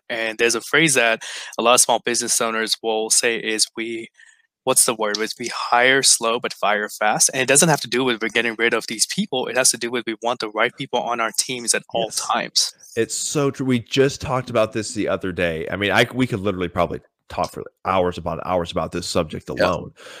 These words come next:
Speaker 2: The worst thing you can do is bring someone that is counter to your organizational culture, that toxifies <laughs> and
Speaker 1: Oh,
Speaker 2: poisons your
Speaker 1: absolutely.
Speaker 2: culture. It kills everything that you've built. It contaminates the great people that you have. And as every true small business leader knows,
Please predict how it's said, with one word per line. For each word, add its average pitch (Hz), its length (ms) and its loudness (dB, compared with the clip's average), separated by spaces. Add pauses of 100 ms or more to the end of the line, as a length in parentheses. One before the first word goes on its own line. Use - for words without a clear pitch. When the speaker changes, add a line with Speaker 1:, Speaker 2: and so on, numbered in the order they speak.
(180)
Speaker 2:
The 110 100 6
worst 113 500 0
thing 131 180 -4
you 117 120 -4
can 104 180 -6
do 90 220 2
is 82 100 -6
bring 98 320 -2
someone 92 460 0
that 85 160 4
is 82 120 -4
counter 120 480 0
to 113 220 0
your 120 180 2
organizational 107 720 0
culture, 82 400 -6
that 85 160 -4 (640)
toxifies 98 920 6
<laughs> - 280 -8
and - 80 4
Speaker 1:
Oh, 147 160 4
Speaker 2:
poisons 117 360 8
your 90 100 2
Speaker 1:
absolutely. - 20 -2
Speaker 2:
culture. - 420 -4
It 196 180 6
kills 196 420 4
everything 160 480 0
that 147 120 -4
you've 104 280 -2
built. 98 400 2
It 107 240 2
contaminates 135 720 -4
the 107 80 -2
great 95 460 -2
people 104 280 -4
that 82 160 0
you 87 80 -2
have. 87 260 0 (320)
And 135 140 6
as 139 140 4
every 131 260 2
true 117 300 -2
small 101 300 -2
business 101 320 -2
leader 95 240 -2
knows, 98 340 -2